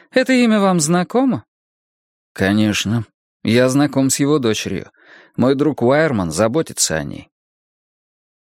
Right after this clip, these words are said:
Мэри закурила очередную сигарету. Так вот,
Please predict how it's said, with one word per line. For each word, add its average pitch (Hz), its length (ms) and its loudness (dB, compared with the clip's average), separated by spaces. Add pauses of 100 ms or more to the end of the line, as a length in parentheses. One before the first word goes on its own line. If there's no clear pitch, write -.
(100)
Мэри 110 440 2
закурила 117 480 2
очередную 113 520 0
сигарету. 107 720 -4 (1120)
Так 294 220 0
вот, 302 300 2